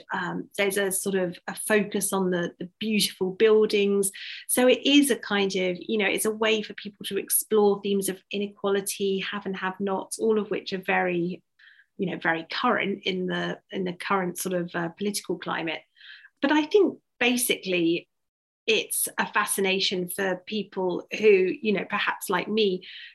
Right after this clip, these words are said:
grew up always wondering when their Hogwarts letter was <laughs> going to arrive and sort of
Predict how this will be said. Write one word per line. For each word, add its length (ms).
grew 280
up 200
always 320
wondering 300
when 160
their 140
Hogwarts 540
letter 280
was 200
<laughs> 0
going 360
to 220
arrive 600
and 180
sort 200
of 100